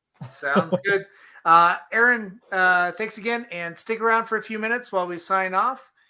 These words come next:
Speaker 2: Uh, but, uh, everybody that tuned in, thanks so much, guys. And of course, uh, to, uh, all our sponsors, to our friends at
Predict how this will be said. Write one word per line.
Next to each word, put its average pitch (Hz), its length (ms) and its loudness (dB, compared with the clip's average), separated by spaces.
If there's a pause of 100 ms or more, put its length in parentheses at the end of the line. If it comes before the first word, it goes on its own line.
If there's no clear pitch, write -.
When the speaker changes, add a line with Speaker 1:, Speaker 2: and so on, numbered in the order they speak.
(280)
Speaker 2:
Uh, 156 400 4
but, 175 240 -4
uh, 175 220 0
everybody 190 360 0
that 190 120 -6
tuned 196 200 -8
in, 214 220 -6
thanks 202 280 -6
so 208 80 -4
much, 202 300 -2
guys. 208 420 2 (340)
And 170 100 -4
of 156 100 -6
course, 190 380 2
uh, 175 340 6 (160)
to, 185 460 -2
uh, 175 240 2 (180)
all 196 200 4
our 180 160 4
sponsors, 196 800 0
to 170 140 -4
our 165 160 0
friends 180 480 -2
at 160 380 -6